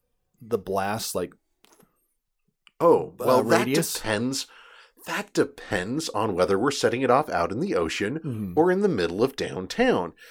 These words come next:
Speaker 2: Because if you're setting it off in the middle of downtown, that means you get to go into the, into the Bay Area, which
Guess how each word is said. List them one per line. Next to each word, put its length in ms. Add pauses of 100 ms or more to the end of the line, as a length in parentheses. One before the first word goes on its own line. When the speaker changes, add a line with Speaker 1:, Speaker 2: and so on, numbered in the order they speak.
(180)
Speaker 2:
Because 260
if 100
you're 80
setting 280
it 100
off 160
in 60
the 60
middle 220
of 120
downtown, 600
that 180
means 200
you 60
get 200
to 60
go 260
into 280
the, 320 (160)
into 220
the 100
Bay 420
Area, 640 (460)
which 420